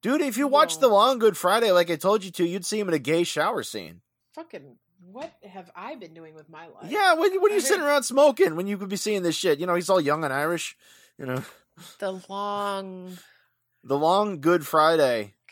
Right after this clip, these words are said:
Speaker 2: Good Friday.
Speaker 1: It's got Bob Hoskins.
Speaker 2: Ooh.
Speaker 1: Yeah.
Speaker 2: Is he in the gay scene? Shower
Speaker 1: No.
Speaker 2: scene?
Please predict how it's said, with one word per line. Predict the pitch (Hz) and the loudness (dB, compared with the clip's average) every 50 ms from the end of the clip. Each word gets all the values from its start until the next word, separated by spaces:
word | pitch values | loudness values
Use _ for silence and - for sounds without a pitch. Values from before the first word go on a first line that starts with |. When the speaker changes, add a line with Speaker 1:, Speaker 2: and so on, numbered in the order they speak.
| _ _ - | _ _ -20
Speaker 2:
Good | 220 240 240 240 233 233 233 226 220 214 - _ _ _ _ _ | -20 -20 -20 -18 -18 -16 -16 -16 -18 -18 -20 _ _ _ _ _
Friday. | _ 143 165 175 175 175 175 170 165 147 151 151 135 139 139 131 107 98 98 98 - _ _ _ _ _ - | _ -20 -20 -20 -20 -20 -20 -20 -20 -20 _ -20 -20 -20 -20 -20 -20 -20 -20 -20 -20 _ _ _ _ _ -8
Speaker 1:
It's | 139 131 - | -8 -6 0
got | - 175 175 165 143 | 2 4 4 4 4
Bob | 127 170 170 170 165 151 | 4 4 4 4 4 4
Hoskins. | 160 156 147 - - - 131 110 98 - - - - _ _ _ _ _ _ _ _ _ | 2 2 2 0 -4 -8 -8 -8 -10 -12 -12 -14 -14 _ _ _ _ _ _ _ _ _
Speaker 2:
Ooh. | 202 269 381 480 453 370 226 202 185 180 180 170 165 160 160 165 - _ _ _ _ _ _ | -16 -14 -12 -12 -10 -10 -10 -10 -10 -10 -12 -12 -14 -14 -16 -20 -20 _ _ _ _ _ _
Speaker 1:
Yeah. | - 123 110 95 - _ _ _ _ _ _ _ _ _ | -10 -8 -8 -8 -10 _ _ _ _ _ _ _ _ _
Speaker 2:
Is | 202 208 190 196 196 185 175 - - - | -10 -8 -6 -6 -6 -6 -6 -6 -8 -8
he | - - - 175 180 185 185 | -10 -12 -12 -12 -12 -10 -10
in | 202 220 233 240 | -12 -12 -14 -14
the | 254 254 | -16 -16
gay | 240 - 269 269 285 | -14 -14 -14 -14 -14
scene? | 277 - - - - 269 285 302 311 302 302 285 _ _ _ | -14 -18 -20 -18 -18 -18 -18 -18 -20 -20 -20 -20 _ _ _
Shower | - - - 262 269 269 | -16 -14 -12 -12 -12 -10
Speaker 1:
No. | - 120 117 107 98 92 | -8 -6 -6 -6 -8 -10
Speaker 2:
scene? | 85 | -16